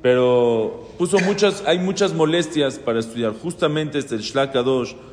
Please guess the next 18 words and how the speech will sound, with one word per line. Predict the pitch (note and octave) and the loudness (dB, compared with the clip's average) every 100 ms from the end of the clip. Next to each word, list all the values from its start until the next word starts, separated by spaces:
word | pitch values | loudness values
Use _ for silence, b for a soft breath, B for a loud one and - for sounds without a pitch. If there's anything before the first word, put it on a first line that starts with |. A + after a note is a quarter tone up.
| B B B B - | B B B B 0
todos | D3 E3 | 2 4
los | D3 C3+ | 2 0
libros | D3+ C#3+ | 0 0
dicen | C3 C#3+ C3 - | 0 -2 -4 -2
cuánto | C3+ C#3 D3 | -4 -2 -2
hay | C3 | -2
que | C3 | -4
esforzarse | A#2 A#2 G#2+ C#3 C3 B2+ A#2+ F#2 | -6 -6 -6 -4 -4 -4 -6 -6
en | G#2+ | -8
estudiar | - A#2 A#2 | -8 -6 -4
Torah | A#2 A2 | -6 -8
en | G#2+ | -8
este | G2+ | -10
tiempo. | G#2 F#2+ A2+ | -12 -8 -8
Ahorita | A2+ B2 | -8 -8
salimos | A#2 B2 B2 | -6 -6 -6
de | G#2+ | -6
vacaciones. | G2+ G2+ F#2+ A#2+ B2+ C3 - | -6 -8 -10 -8 -8 -10 -14